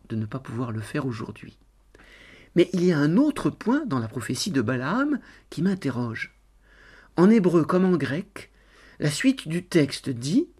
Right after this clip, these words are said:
non pas « comme des jardins au bord d'un fleuve », selon la traduction courante, mais plus exactement « comme des jardins sur un fleuve », en hébreu,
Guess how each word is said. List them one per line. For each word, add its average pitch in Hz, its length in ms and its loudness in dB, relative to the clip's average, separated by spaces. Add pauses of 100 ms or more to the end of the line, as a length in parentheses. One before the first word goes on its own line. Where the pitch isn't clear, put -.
(140)
non 190 140 4
pas « 185 300 -4 (380)
comme 139 240 2
des 131 140 2
jardins 127 680 2
au 131 120 2
bord 120 260 -2
d'un 147 180 0
fleuve », 156 600 -4 (360)
selon 127 360 -4
la 113 100 -6
traduction 135 560 -4
courante, 175 680 -4 (500)
mais 143 100 0
plus 214 280 2
exactement « 143 680 -2 (520)
comme 190 240 4
des 147 200 4
jardins 151 560 -2
sur 220 520 2
un 139 120 0
fleuve », 110 640 -8 (800)
en 127 120 2
hébreu, 117 360 0